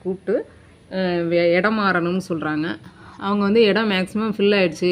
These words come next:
என்னன்னு பார்த்துட்டு வரேன்ட்டு போறாங்க. பார்த்துட்டு பார்த்தீங்க அப்படின்னா வந்து திருப்பி வந்து, ம், ஃபர்ஸ்ட் கிளாஸ்ல தான் இருக்கு இடம் அப்படின்னு சொல்லிட்டு, ஆ, அந்த வெள்ளைக்கார பெண்மணிகிட்ட சொல்லாம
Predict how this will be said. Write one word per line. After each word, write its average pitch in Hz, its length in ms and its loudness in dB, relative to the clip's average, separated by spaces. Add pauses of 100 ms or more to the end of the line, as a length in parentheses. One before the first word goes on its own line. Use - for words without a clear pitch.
என்னன்னு 185 280 -2
பார்த்துட்டு 180 420 -2
வரேன்ட்டு 165 320 -6
போறாங்க. 160 400 -6 (600)
பார்த்துட்டு 226 380 0 (100)
பார்த்தீங்க 202 380 -2
அப்படின்னா 180 340 0
வந்து 214 280 0
திருப்பி 220 300 0
வந்து, 196 340 0 (360)
ம், 190 280 -2
ஃபர்ஸ்ட் 190 360 -2
கிளாஸ்ல 240 240 2
தான் 208 200 2
இருக்கு 185 320 0
இடம் 160 440 0
அப்படின்னு 202 140 2
சொல்லிட்டு, 190 540 0 (640)
ஆ, 170 340 0
அந்த 175 260 2
வெள்ளைக்கார 233 480 2
பெண்மணிகிட்ட 202 640 0
சொல்லாம 180 400 0